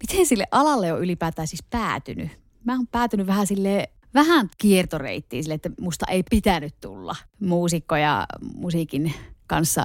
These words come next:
ammattilainen, niin sitten mä jotenkin koen, että se on ehkä aiheuttanut semmoisen synnynnäisen huijarisyndrooman tavallaan koko ajan sinne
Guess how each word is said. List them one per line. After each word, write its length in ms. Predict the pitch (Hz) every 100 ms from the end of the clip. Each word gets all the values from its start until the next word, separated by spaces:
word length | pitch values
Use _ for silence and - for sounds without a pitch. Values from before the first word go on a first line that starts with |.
| -
ammattilainen, 840 | 175 170 - 160 156 156 160 165
niin 200 | 165 165 - - - - - -
sitten 300 | 226 - 220
mä 120 | 233
jotenkin 440 | 269 302 302 226 -
koen, 280 | - 359 311 -
että 260 | 180 -
se 240 | 196 285 302
on 180 | - 226 -
ehkä 340 | 214 180 214 -
aiheuttanut 760 | 247 277 220 180 - 165 165
semmoisen 800 | - 196 185 175 180 170 170 165 - _ -
synnynnäisen 920 | 285 262 214 185 185 175 180 180 170 - - - - 202 190 226
huijarisyndrooman 920 | 196 175 165 180 165 160 156 156 151
tavallaan 360 | 156 156 156
koko 300 | 160 214 233
ajan 340 | 185 165 160 156
sinne 320 | 165 160